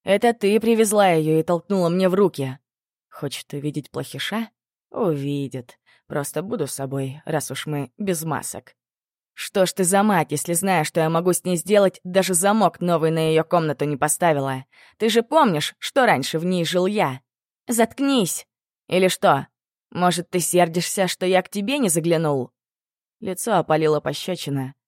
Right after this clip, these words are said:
а я заржал. Мне срать было уже на все. «Видно, что тебя отродье не воспитывали. Как ты свою дочь?» Это была ментальная пощечина уже для стервы.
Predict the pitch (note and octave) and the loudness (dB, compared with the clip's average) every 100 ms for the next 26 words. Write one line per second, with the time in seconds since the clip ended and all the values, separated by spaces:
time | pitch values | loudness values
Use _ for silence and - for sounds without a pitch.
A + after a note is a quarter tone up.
0 | _ - C3+ A3+ G3 C#3+ - - C3+ C3+ | _ -6 -2 0 0 -2 -4 -8 -8 -10
1 | _ _ _ _ - F#3+ F#3 E3 E3 E3+ | _ _ _ _ -4 0 0 -2 -4 0
2 | E3 C#3 C#3 C3+ C3 C3+ C#3 C3+ C3 - | 0 0 -4 -8 -6 -10 -10 -10 -12 -8
3 | C3+ C#3 _ _ _ _ _ _ - F#3+ | -8 -10 _ _ _ _ _ _ -8 0
4 | G#3 F#3+ F#3+ - E3+ G#3 G3 F#3 F#3 A3 | 0 2 -2 -2 -6 -2 0 0 4 4
5 | G3 G3+ G#3+ G3+ G3 - B3 A3 F#3+ F3+ | 4 2 4 4 2 0 -2 0 2 2
6 | D#3+ D3+ _ _ _ _ - E3 - F#3 | 0 -2 _ _ _ _ -2 -2 0 -2
7 | F3+ G3 F#3+ F#3+ A#3 A#3 - _ _ _ | 0 2 2 4 2 0 -8 _ _ _
8 | _ _ _ _ - - G3 G3+ G3+ G#3+ | _ _ _ _ -10 -8 -4 -2 -2 -2
9 | G#3+ D#3 C#3+ C#3 - C3+ F3+ F3 D3+ D3 | 0 0 0 -6 -8 -8 -8 -8 -6 -6
10 | C#3+ D3 D3 C#3+ - C#3 C#3 C3+ C#3 | -6 -6 -6 -6 -6 -8 -8 -10 -14